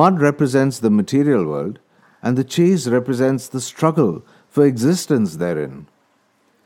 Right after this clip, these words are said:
The surrendered soul relies upon the Lord rather than themselves for all the necessities of life. No matter how many troubles appear to be created by the proud persons of the world,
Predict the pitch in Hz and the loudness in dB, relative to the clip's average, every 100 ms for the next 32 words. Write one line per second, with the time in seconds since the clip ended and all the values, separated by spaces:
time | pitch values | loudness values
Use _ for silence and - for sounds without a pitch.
0 | _ _ _ _ _ 120 127 165 160 214 | _ _ _ _ _ -2 0 2 4 4
1 | 214 196 - 143 131 135 - _ _ - | 4 2 2 2 4 2 -2 _ _ -2
2 | 117 127 143 175 156 147 151 151 127 117 | 2 4 4 4 0 0 2 2 4 4
3 | 120 104 80 - _ _ _ _ 104 120 | 4 2 0 -6 _ _ _ _ 2 2
4 | 135 127 117 98 95 95 - 123 104 87 | 2 2 2 2 0 -2 0 2 2 -2
5 | - - _ _ 123 131 151 170 139 117 | -8 -18 _ _ -4 0 2 2 2 0
6 | - 131 - 127 127 104 85 78 71 - | 0 -4 -4 -2 0 0 -2 -2 -4 -8
7 | _ _ _ _ _ _ _ _ _ _ | _ _ _ _ _ _ _ _ _ _
8 | _ _ 131 160 185 208 160 147 170 208 | _ _ 2 4 4 2 2 4 4 6
9 | 208 180 - 131 139 139 127 107 123 135 | 4 2 2 2 4 2 2 0 2 4
10 | 143 147 139 117 110 - 117 139 147 95 | 4 0 -2 -2 -2 0 2 2 0 -4
11 | 76 90 95 87 - 95 131 147 120 110 | -4 -4 -4 -4 -2 2 2 2 0 0
12 | 120 110 92 82 78 78 78 95 | 0 -2 -2 -4 -2 -2 -2 -6